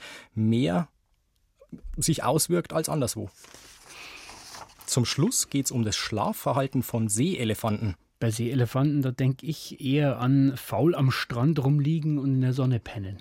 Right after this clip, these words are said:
Speaker 1: Ja, diese Bilder kennen wir. Da pennen sie ja auch bis zu zehn Stunden. Forscher haben sich jetzt aber angeschaut, was machen diese Tiere auf ihren oft monatelangen Jagdtouren im offenen Meer.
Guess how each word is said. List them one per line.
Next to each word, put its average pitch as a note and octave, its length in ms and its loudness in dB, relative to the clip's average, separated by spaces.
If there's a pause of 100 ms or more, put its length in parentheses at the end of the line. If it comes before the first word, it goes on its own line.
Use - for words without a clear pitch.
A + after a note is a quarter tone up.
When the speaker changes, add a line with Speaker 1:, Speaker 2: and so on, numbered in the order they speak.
Speaker 1:
Ja, C#3 300 0
diese C#3 280 0
Bilder C3 280 2
kennen E3 260 2
wir. F#3+ 160 0 (380)
Da - 100 -6
pennen E3+ 260 0
sie E3+ 120 0
ja C#3+ 100 4
auch B2+ 140 2
bis D#3+ 200 0
zu - 140 -2
zehn D3 340 0
Stunden. G#3 580 2 (300)
Forscher - 360 0
haben E3+ 100 2
sich D#3 140 -2
jetzt E3 180 0
aber C#3 220 0
angeschaut, D#3 520 2
was C#3 200 0
machen C#3 240 2
diese B2 240 -2
Tiere D3+ 500 -4
auf B2+ 160 0
ihren C#3 220 -2
oft - 280 -6
monatelangen B2+ 760 2
Jagdtouren C3+ 680 -4
im B2 160 0
offenen B2 420 0
Meer. A#2+ 300 2